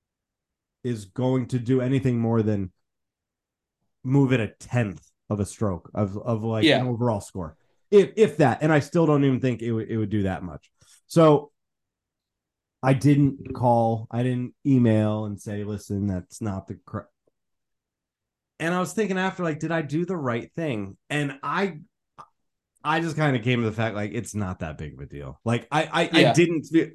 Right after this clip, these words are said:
Speaker 1: that it was impactful.
Speaker 2: Yeah.
Speaker 1: Um, I don't know. What, what, what do you think? Did I, I, I, I
Speaker 2: I
Speaker 1: haven't
Speaker 2: wouldn't
Speaker 1: logged
Speaker 2: have, I
Speaker 1: anything
Speaker 2: wouldn't have
Speaker 1: since,
Speaker 2: made,
Speaker 1: so I, I,
Speaker 2: I wouldn't have
Speaker 1: suppose I
Speaker 2: made
Speaker 1: can
Speaker 2: us think about it.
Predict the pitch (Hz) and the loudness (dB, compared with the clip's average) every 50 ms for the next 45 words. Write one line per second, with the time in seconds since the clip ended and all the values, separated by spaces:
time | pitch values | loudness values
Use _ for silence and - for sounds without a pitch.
0 | - - 139 139 139 139 139 139 139 139 131 127 104 123 110 98 - - - 117 | -12 -2 2 2 2 2 2 2 4 4 4 4 4 2 0 -2 -6 -6 -4 -4
1 | 104 - - - - - - - _ _ _ _ _ _ _ _ _ _ _ - | -4 -6 -10 -16 -18 -18 -18 -20 _ _ _ _ _ _ _ _ _ _ _ 2
2 | 214 - 131 98 101 95 95 92 90 87 85 82 80 78 78 - _ _ _ _ | 4 6 6 6 4 0 -2 -4 -4 -4 -4 -6 -6 -8 -10 -14 _ _ _ _
3 | _ _ _ _ _ _ 143 156 185 165 113 104 131 135 131 131 139 139 - - | _ _ _ _ _ _ 0 2 2 2 4 4 2 2 2 0 -2 -2 -2 -4
4 | 135 135 131 131 123 - - 110 87 76 78 - 95 90 87 - - _ - 90 | -6 -2 0 0 -2 -2 -2 -6 -6 -6 -8 -6 -6 -6 -6 -8 -12 _ -20 -20
5 | - _ _ 113 117 - _ _ _ _ - - _ _ 143 151 160 - 135 160 | -20 _ _ -16 -16 -16 _ _ _ _ -20 -20 _ _ -2 0 4 6 8 10
6 | 190 190 175 175 165 170 175 175 175 170 175 170 160 151 151 123 113 131 160 190 | 10 10 8 8 8 8 8 6 8 6 6 6 6 6 6 4 4 4 4 2
7 | 208 117 117 - - 156 139 135 131 143 147 147 151 135 139 139 139 190 202 180 | 0 0 -2 0 0 2 2 2 0 -2 -2 -2 -2 2 4 4 6 6 6 6
8 | 147 170 165 127 113 107 107 101 98 - - 107 - - 107 - - - - | 6 6 6 4 2 0 0 -4 -8 -12 -16 -18 -20 -20 -20 -16 -16 -16 -18